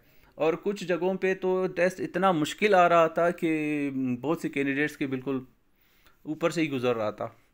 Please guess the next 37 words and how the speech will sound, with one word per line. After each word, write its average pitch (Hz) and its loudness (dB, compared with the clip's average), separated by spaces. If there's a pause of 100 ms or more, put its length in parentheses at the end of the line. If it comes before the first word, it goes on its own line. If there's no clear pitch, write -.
ठीक 127 -4
है 170 2
ना, 147 -4 (560)
तो 127 -2
out 170 2
of 170 4
mind 143 2
कह 127 -2
सकते 123 -4
हैं, 123 -2
out 120 0
of 127 -2
syllabus 110 -6
कह 101 -12
सकते 101 -16
हैं। 104 -10 (260)
तो 156 -4
इस 196 -2
तरह 214 6
के 180 -4
सवाल 139 6
आते 127 0
हैं, - -2
इसके 175 -2
ख़िलाफ़ 190 4
भी 190 2
आवाज़ 175 6
उठाया 165 2
कि 165 -4
भाई 151 -2
ये 143 -2
टेस्ट 135 -2
इतना 131 -6
मुश्किल 120 -2
नहीं 123 0
होना 107 -4
चाहिए। 95 -6